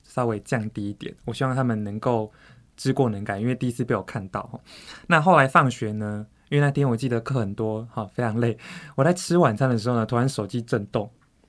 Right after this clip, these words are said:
传来一封简讯，就是其中一位作弊的同学，他突然传简讯说，他传得很长哦，他又说：“老师，我错了。”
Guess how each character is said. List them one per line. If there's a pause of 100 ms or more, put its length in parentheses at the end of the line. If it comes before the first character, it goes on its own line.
(220)
传
来
一
封
简
讯， (600)
就
是
其
中
一
位 (600)
作
弊
的
同
学，
他
突
然
传
简
讯
说， (300)
他
传
得
很
长
哦，
他
又
说
：“老
师，
我
错
了。”